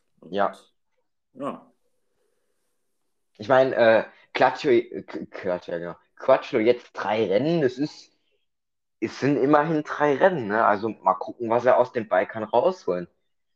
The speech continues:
Speaker 2: Wie viele Punkte er kann, äh, einfahren. Also finde ich sehr interessant, definitiv.
Speaker 1: Ja, das werden wir, äh, genauestens verfolgen. Das war's auf jeden Fall heute mit der, äh, Preview zum Steiermark Grand Prix.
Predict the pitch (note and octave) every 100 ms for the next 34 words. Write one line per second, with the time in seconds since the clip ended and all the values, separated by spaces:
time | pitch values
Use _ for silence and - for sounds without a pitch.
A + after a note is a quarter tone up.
0 | _ G2+ F#2+ G#2+ - B2+ B2 G#2+ G#2+ -
1 | G#2+ G#2+ F2 - - F3 - F#2+ E2+ F2
2 | F#2 - _ _ _ _ - A2+ G#2 F#2+
3 | F#2 G#2+ A#2 D3+ C#3 F#2+ F2 G#2+ G#2+ B2
4 | C3+ - _ _ _ _ _ _ _ _
5 | _ _ _ _ _ _ _ _ _ -
6 | A#2+ C3+ B2 B2 A#2+ A#2+ B2 G#2+ A2 G#2
7 | G#2 A#2 G#2+ G2+ G2+ G#2 A2+ A2 G#2+ -
8 | B2+ A#2+ A#2+ A2+ A2+ G#2+ G#2 G#2+ - G#2
9 | G#2 G2 - - _ _ _ _ _ _
10 | _ - G2+ G2 - - _ - D3 E3
11 | B2 B2 B2+ G#2+ G#2 - C3 A2+ G2 G#2
12 | F#2 - G#2+